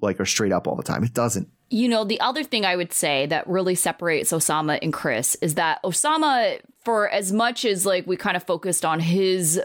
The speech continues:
Speaker 2: you know, what he did wrong in this relationship, like, his lies that he told Debbie, you know, like, just to get her, like, you know, sucked into this relationship, he never talked shit, shit on Debbie.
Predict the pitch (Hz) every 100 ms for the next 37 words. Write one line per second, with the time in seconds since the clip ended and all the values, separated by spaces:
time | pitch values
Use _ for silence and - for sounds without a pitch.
0 | - 185 170 160 156 160 175 175 - 180
1 | 165 170 147 165 160 160 160 156 160 156
2 | 151 151 151 - 151 143 135 127 - 165
3 | 156 147 - 170 160 156 147 151 151 -
4 | 156 - 156 147 147 139 139 143 143 147
5 | 156 147 131 135 135 143 - - 165 -
6 | 160 151 _ - 170 175 - 160 151 147
7 | 147 110 - - 151 143 117 - 165 -
8 | 151 156 147 147 147 185 202 185 156 139
9 | - - - 302 381 220 175 170 180 214
10 | 170 151 - 135 - - 165 - - -
11 | 180 - 160 147 143 139 80 -